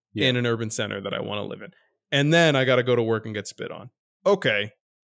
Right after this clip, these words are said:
Speaker 2: That's like, you, you picture the lay of the land for a new grad or even, like, a three years in nurse, three years in physician's assistant,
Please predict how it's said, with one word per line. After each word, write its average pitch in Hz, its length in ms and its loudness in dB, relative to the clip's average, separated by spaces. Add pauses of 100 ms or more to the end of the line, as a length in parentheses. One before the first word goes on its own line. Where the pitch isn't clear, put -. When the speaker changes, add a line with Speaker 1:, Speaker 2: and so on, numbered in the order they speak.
(360)
Speaker 2:
That's 147 360 0
like, 151 240 2 (140)
you, 147 280 -2
you 135 200 0
picture 156 600 0 (260)
the 127 100 -2
lay 139 220 4
of 131 60 2
the 123 80 2
land 127 440 0
for 117 480 0
a 123 120 0
new 120 380 -2
grad 117 320 -2
or 160 80 -2
even, 151 160 -2
like, 117 120 -2
a 107 40 -10
three 135 240 -6
years 131 240 0
in 127 200 -2
nurse, 123 400 -2 (380)
three 135 160 -2
years 127 280 -2
in 120 240 -2
physician's 120 480 -4
assistant, 123 480 -2